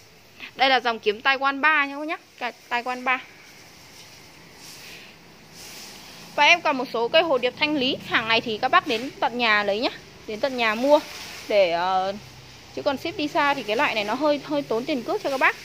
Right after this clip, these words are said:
Đấy, hàng này thì em bán thanh lý bốn mươi lăm nghìn. Mua năm cốc tính giá bốn mươi.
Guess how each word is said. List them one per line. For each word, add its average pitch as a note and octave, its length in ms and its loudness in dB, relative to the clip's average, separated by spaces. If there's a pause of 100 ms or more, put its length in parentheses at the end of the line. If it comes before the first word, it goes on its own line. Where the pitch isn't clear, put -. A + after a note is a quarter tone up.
(140)
Đấy, - 100 -8
hàng C4 200 -2
này A3+ 120 0
thì B3 80 0
em A#3+ 140 -2
bán G#3+ 140 0
thanh B3+ 180 -4
lý A3 120 -4
bốn G#3 160 -2
mươi C4 60 -2
lăm C#4+ 200 2
nghìn. C4 140 0 (760)
Mua B3+ 160 2
năm C4 220 0
cốc F#4 200 -2 (100)
tính G#3+ 140 -12
giá G#3+ 100 2
bốn A3+ 220 -2
mươi. D#4 160 2